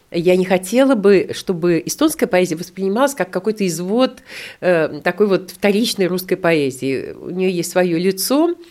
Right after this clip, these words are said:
и это лицо легче всё, всего сохранить в том, что мы называем на русском языке, э, лирическим эссе, скажем, или лирической миниатюрой.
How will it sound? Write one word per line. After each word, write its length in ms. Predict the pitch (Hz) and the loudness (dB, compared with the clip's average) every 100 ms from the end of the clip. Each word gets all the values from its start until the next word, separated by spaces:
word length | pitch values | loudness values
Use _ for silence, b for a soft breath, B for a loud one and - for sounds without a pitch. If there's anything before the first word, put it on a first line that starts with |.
| B - | B -2
и 100 | 196 | 0
это 140 | 208 | 0
лицо 300 | 196 190 311 | -2 -2 0
легче 340 | 240 226 226 202 | 2 2 0 -8
всё, 220 | - 156 - | -6 -8 -6
всего 300 | - 208 247 | -6 -2 -2
сохранить 680 | 185 - 175 190 254 - B B B | -2 -2 -2 0 -4 -6 B B B
в 120 | - | -14
том, 200 | - 339 | 0 0
что 160 | 320 220 | 0 0
мы 100 | 226 | 0
называем 680 | 226 185 190 202 220 220 214 B B | 0 0 2 4 4 2 -4 B B
на 120 | 180 | -2
русском 280 | 185 185 190 | -2 0 -2
языке, 640 | 180 165 180 214 247 277 269 B B | -2 -2 -2 2 2 2 -2 B B
э, 260 | - 175 - | -4 -2 -2
лирическим 760 | 190 196 226 233 196 - 196 185 | 0 2 2 -2 -4 -4 -4 -2
эссе, 420 | 175 - - 170 | -4 -4 0 0
скажем, 520 | - - 139 131 123 | 0 -4 -4 -2 -6
или 400 | 123 170 175 160 - | -6 -4 -2 -2 -2
лирической 560 | 185 196 143 - - | -2 -2 -2 -4 -4
миниатюрой. 760 | 190 190 185 185 185 160 131 | -2 2 2 0 0 -2 -2